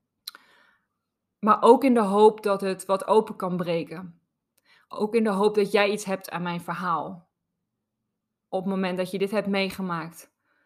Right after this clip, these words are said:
Of nog gaat meemaken, wat ik niet hoop. Ehm, ik hoop ook dat jij iets hebt aan mijn verhaal. In deze podcast wil ik delen hoe het voor mij is geweest. Dus mijn persoonlijke verhaal delen. Ehm,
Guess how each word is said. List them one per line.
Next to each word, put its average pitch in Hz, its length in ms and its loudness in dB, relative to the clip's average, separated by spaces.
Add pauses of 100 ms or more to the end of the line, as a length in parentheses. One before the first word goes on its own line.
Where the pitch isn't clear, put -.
(360)
Of 196 160 -10
nog 202 200 -4
gaat 196 200 0
meemaken, 180 560 -4
wat 180 100 -4
ik 180 100 -10
niet 196 180 -4
hoop. 170 480 -8 (920)
Ehm, 175 240 -10
ik 185 180 -10
hoop 196 220 -2
ook 185 240 0
dat 180 400 -6 (100)
jij 190 220 -4
iets 185 120 -4
hebt 175 260 -8
aan 175 140 -8
mijn 165 180 -8
verhaal. 170 520 -10 (760)
In 196 140 -8
deze 208 280 2
podcast 208 420 -2
wil 196 140 0
ik 180 320 -6 (1000)
delen 196 320 2
hoe 185 80 4
het 190 120 0
voor 185 140 -4
mij 185 260 0
is 208 120 0
geweest. 220 680 -6 (480)
Dus - 80 -20
mijn 185 180 -6
persoonlijke 214 500 -2
verhaal 175 400 -2
delen. 202 500 -8 (800)
Ehm, 175 220 -16